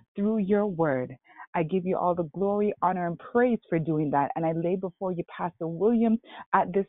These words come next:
time. I ask that you will pour out a special anointing upon him from the crown of his head to the tip of his toes. Let every word that proceeded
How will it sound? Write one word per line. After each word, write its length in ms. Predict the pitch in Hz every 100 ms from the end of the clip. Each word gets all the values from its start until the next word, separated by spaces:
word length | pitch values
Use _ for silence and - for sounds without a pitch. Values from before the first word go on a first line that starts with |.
| _
time. 240 | - 151 151
I 60 | -
ask 200 | 180 180
that 80 | 185 -
you 60 |
will 120 | 185 -
pour 240 | - 214
out 80 | 202
a 60 | 185
special 340 | - 180 185
anointing 680 | 170 175 196 220 262 - 160 -
upon 400 | 165 - 226 233
him 180 | 165 143 - - _
from 140 | 170
the 80 | 180
crown 320 | - 233 233
of 80 | 226
his 100 | 214 -
head 140 | 208 -
to 80 | 180
the 100 | 175
tip 100 | 208 202
of 120 | 196
his 140 | 190 - -
toes. 260 | 202 175 151 - 302 -
Let 140 | 196
every 220 | - 208 208
word 400 | 165 202 226 208
that 140 | 196
proceeded 420 | - 170 220 180